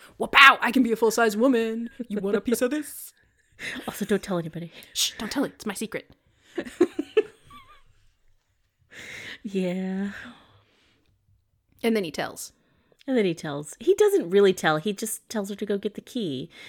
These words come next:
Speaker 1: So that they
Speaker 2: And
Speaker 1: don't all die in the
Speaker 2: so they
Speaker 1: torture
Speaker 2: don't
Speaker 1: dungeon.
Speaker 2: Mm-hmm, and the world doesn't end.
Speaker 1: Mm-hmm. Then she's getting mad about it. And she's like, "Hmm, I'll do it for a kiss." And then he's like, "Oh, okay, I can do that." And he pecks her on the cheek. And she's like, "Pff,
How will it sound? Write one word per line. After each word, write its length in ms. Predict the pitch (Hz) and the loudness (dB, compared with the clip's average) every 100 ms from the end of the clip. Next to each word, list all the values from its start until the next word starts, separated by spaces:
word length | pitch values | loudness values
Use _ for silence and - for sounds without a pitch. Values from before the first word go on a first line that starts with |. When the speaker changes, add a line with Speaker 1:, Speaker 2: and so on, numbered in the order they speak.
| - | -16
Speaker 1:
So 140 | - | -4
that 160 | 226 180 | -2 0
they 60 | 175 | 0
Speaker 2:
And 100 | 180 | 2
Speaker 1:
don't 180 | 214 - | 0 2
all 220 | 208 220 | 0 0
die 580 | 190 165 196 214 160 135 190 | -2 -6 -2 0 0 -2 -4
in 80 | |
the 80 | 190 190 | -6 0
Speaker 2:
so 100 | 226 | 2
they 40 | |
Speaker 1:
torture 140 | 220 | 2
Speaker 2:
don't 100 | 220 | 2
Speaker 1:
dungeon. 320 | 151 151 139 156 _ _ | -2 -4 -10 -12 _ _
Speaker 2:
Mm-hmm, 220 | 226 226 | -4 -4
and 160 | 220 196 | 0 0
the 80 | 190 | 0
world 320 | 196 202 202 | 0 -2 0
doesn't 300 | 175 147 - | -2 -4 -8
end. 320 | 113 147 170 - | -8 -8 -10 -6
Speaker 1:
Mm-hmm. 200 | 214 220 - | -4 -4 -2
Then 120 | 220 | -2
she's 160 | 214 185 | 0 -4
getting 320 | 185 190 202 | -6 -4 -2
mad 240 | 214 196 | 0 0
about 280 | 175 156 127 | -2 -4 -6
it. 140 | - - - - - _ | -8 -14 -20 -20 -20 _
And 160 | 190 190 | -8 -6
she's 100 | 185 | -6
like, 220 | 175 - | -8 -2
"Hmm, 140 | 233 170 - | -2 0 -4
I'll 80 | |
do 140 | 185 226 | -2 2
it 180 | 208 - | 2 0
for 160 | _ - | _ -8
a 60 | |
kiss." 400 | - 226 160 - - _ - | 0 0 0 -6 -14 _ -6
And 280 | 202 190 - _ - | -4 -4 -8 _ -6
then 340 | 190 190 175 | -2 0 -2
he's 220 | 185 185 | -8 -8
like, 160 | 185 - | -8 -6
"Oh, 200 | 294 311 | -4 -4
okay, 220 | 320 269 | -4 -4
I 60 | 285 | -4
can 80 | 320 | -6
do 140 | 226 | -4
that." 160 | 254 226 | -4 -4
And 80 | |
he 80 | 180 | -6
pecks 240 | - 220 - | -6 -6 -6
her 40 | |
on 40 | 170 | -6
the 60 | |
cheek. 220 | - 143 | -6 -6
And 80 | - | -6
she's 140 | - 151 | -12 -12
like, 140 | - | -12
"Pff, 140 | - | -14